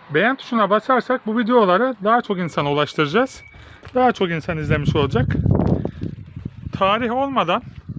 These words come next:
tarih olmadan bir eski şeyleri böyle kayda alıyoruz ki ileride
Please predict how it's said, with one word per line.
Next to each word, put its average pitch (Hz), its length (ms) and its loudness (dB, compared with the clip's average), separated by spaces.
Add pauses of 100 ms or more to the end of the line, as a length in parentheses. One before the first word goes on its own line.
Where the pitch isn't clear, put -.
(2000)
tarih 208 320 0
olmadan 233 580 -2 (600)
bir 185 240 0 (680)
eski 233 500 0
şeyleri 165 560 0 (1700)
böyle 202 200 2
kayda 247 360 2
alıyoruz 269 440 -2
ki 277 180 -2 (420)
ileride 220 540 2